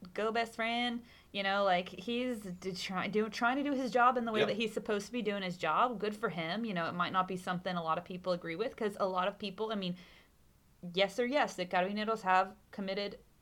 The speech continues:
Speaker 1: crimes against humanity since the estallido, since the social movement. And, um, he is sitting down with them and talking things out with them. And that is really a great thing. I
Speaker 2: Mm.
Speaker 1: mean, it's hard to swallow in some ways, especially if you
Speaker 2: And
Speaker 1: have a
Speaker 2: it's one of
Speaker 1: family
Speaker 2: his
Speaker 1: member who's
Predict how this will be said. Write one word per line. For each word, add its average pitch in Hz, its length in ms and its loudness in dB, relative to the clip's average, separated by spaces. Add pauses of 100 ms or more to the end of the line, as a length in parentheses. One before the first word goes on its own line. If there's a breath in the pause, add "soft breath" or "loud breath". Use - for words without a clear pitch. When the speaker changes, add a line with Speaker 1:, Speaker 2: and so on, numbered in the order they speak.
Speaker 1:
crimes 208 440 -2
against 208 300 -4
humanity 214 640 -6 (480)
since 214 420 -2
the 196 420 2
estallido, 202 520 0
since 190 220 -10
the 196 100 -10
social 196 300 -2
movement. 208 400 -2 (580 soft breath)
And, 185 640 0 (240)
um, 180 580 0 (300)
he 220 420 -4
is 196 480 -2 (600)
sitting 190 360 -4
down 349 260 4
with 285 160 0
them 214 240 2
and 262 260 -2
talking 185 640 -2 (220)
things 190 300 -4
out - 200 2
with 185 140 -2
them. 160 260 -4
And 196 180 -2
that 220 180 0
is 220 260 0 (120)
really 220 400 2
a 208 40 6
great 185 300 -2
thing. 220 360 -2
I 208 80 0
Speaker 2:
Mm. - 20 -2
Speaker 1:
mean, 208 260 0
it's 214 160 4
hard 240 260 4
to 220 60 0
swallow 202 460 4
in 269 120 0
some 240 200 -2
ways, 240 140 0
especially 208 400 -2
if 214 60 -4
you 208 60 2
Speaker 2:
And 185 80 4
Speaker 1:
have 180 60 -4
a - 20 -8
Speaker 2:
it's - 40 -2
one 180 100 4
of 180 80 4
Speaker 1:
family - 40 0
Speaker 2:
his 160 120 2
Speaker 1:
member 139 220 6
who's 175 80 0